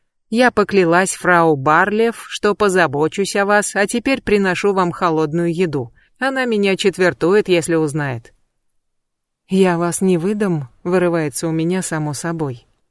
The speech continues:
Все еще пытаюсь осознать, что Майя вошла в мою квартиру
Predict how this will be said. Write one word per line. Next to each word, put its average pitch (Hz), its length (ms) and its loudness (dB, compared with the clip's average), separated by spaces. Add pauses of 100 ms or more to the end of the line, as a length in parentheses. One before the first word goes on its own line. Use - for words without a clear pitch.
(920)
Все 226 200 -4
еще 202 280 0
пытаюсь 190 500 -2
осознать, 180 560 -2
что - 260 -6
Майя 175 420 -2
вошла 165 360 -2
в 156 80 -6
мою 160 260 0
квартиру 165 680 -2